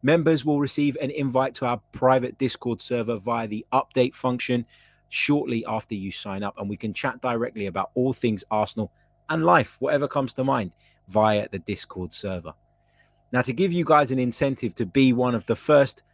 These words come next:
I feel like giving away a couple more prizes. So the first one hundred people to sign up on the Another Slice platform and subscribe to the Chronicles of a Gooner will go into not one, but two prize draws.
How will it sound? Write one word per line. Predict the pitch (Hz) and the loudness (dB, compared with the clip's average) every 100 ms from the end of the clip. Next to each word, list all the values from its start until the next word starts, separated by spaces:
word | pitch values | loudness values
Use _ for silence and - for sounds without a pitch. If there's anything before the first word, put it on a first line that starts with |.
| _ | _
I | 165 | -6
feel | 165 160 | -2 2
like | 139 120 - | 2 0 -2
giving | 117 117 | -2 0
away | 110 110 95 _ _ _ | 0 0 -2 _ _ _
a | 110 | -10
couple | - 113 - 107 107 | -2 -2 0 -4 -4
more | 104 95 87 | -8 -8 -8
prizes. | - 92 90 85 80 _ _ - | -6 -4 -4 -10 -18 _ _ -4
So | 131 | -2
the | 131 | -2
first | - 165 185 - | 6 6 6 0
one | 147 156 156 | -4 -4 -4
hundred | 139 147 135 139 | -2 -2 -2 -2
people | - 127 - 85 - _ _ | -2 -2 -2 -10 -12 _ _
to | 117 | -6
sign | - 123 127 120 | -4 -2 0 0
up | 110 107 | -4 -6
on | 104 | -6
the | 104 104 | -6 -6
Another | 104 117 127 143 | -4 -4 -4 -8
Slice | - 127 110 | -6 -6 -6
platform | - 110 - - 92 | -6 -6 -6 -8 -12
and | 87 | -12
subscribe | - 90 - 120 120 107 _ - _ - | -12 -14 -2 4 4 2 _ -20 _ 0
to | 160 165 | 4 4
the | - | 4
Chronicles | 139 131 113 113 92 | 2 2 0 -6 -6
of | - 101 | -10 -8
a | 101 | -6
Gooner | 107 101 95 | -6 -6 -6
will | 101 | -6
go | 117 | -4
into | 117 117 123 | -4 -2 2
not | 170 175 | 2 6
one, | 165 131 135 _ _ _ | 6 6 2 _ _ _
but | 120 - | -8 -8
two | - 127 120 101 | -2 2 2 0
prize | - 101 95 - | -4 -2 -4 -8
draws. | - 90 80 | -6 -6 -6